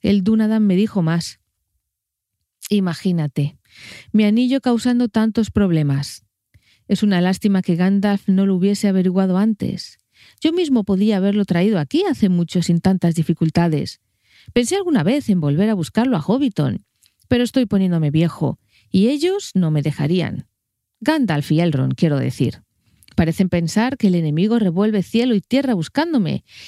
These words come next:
y que me haría picadillo si me sorprendiera al descubierto. Y Gandalf dijo, «Bilbo, el anillo ha pasado a otro.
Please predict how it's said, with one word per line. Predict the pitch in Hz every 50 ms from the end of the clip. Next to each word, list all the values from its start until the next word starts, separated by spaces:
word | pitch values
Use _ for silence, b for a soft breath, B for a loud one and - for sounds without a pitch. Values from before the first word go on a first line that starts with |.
| B
y | - -
que | - 285
me | 277 285
haría | 285 285 311 294
picadillo | - 277 226 - 185 180 233 262 226 170 165 143 147
si | 156 - - 202
me | 185 185
sorprendiera | - 202 180 - 185 175 170 180 180 170 156
al | 147
descubierto. | 143 151 143 - - 156 151 147 143 139 - - 131 117 - - _ _ _ _ _ _ _ _ _ _ _ _ _ _ _ _ _ _ _
Y | - 208 196
Gandalf | 180 185 185 180 175 170 170 160
dijo, | 175 165 170 156 - - 156 139 135 131 - _ _ _ _ _ _ _ _ _
«Bilbo, | - 156 202 240 240 180 151 139 131 143 - _ _ _ _ _
el | - 196 190
anillo | 180 190 262 339 330 349 339
ha | 311
pasado | - 240 233 - 262 277 277 269
a | 240 262
otro. | 311 - - - 143 135 - -